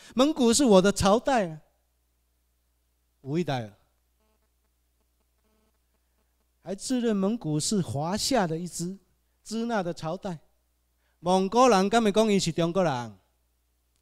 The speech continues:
全世界敢会讲，哦，蒙古人是中国人？都无咧讲过，对不对？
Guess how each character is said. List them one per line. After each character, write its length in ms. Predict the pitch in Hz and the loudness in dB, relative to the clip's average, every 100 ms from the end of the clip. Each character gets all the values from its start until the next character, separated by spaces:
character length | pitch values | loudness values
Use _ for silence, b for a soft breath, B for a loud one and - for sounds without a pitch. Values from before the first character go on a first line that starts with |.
| _ _ | _ _
全 260 | 208 196 214 | -2 0 0
世 240 | 339 262 | 4 4
界 200 | 214 180 | 4 2
敢 120 | 240 | 2
会 140 | 233 190 | 2 2
讲， 320 | 226 247 269 | 0 -2 -10
哦， 240 | - 220 269 | -12 -8 -2
蒙 200 | 190 180 | 0 2
古 140 | 254 | 2
人 180 | 254 190 | 2 0
是 120 | 165 | -2
中 200 | 160 190 | -2 -2
国 120 | 214 | -2
人？ 260 | 185 123 113 _ _ _ _ _ _ _ _ _ _ _ | -4 -6 -10 _ _ _ _ _ _ _ _ _ _ _
都 80 | - | -18
无 140 | 131 131 | -12 -8
咧 140 | 156 | -6
讲 400 | 135 127 127 123 | 0 0 0 -2
过， 280 | 127 120 107 _ _ 131 | -6 -8 -14 _ _ -20
对 80 | |
不 60 | 127 | -18
对？ 140 | 123 | -18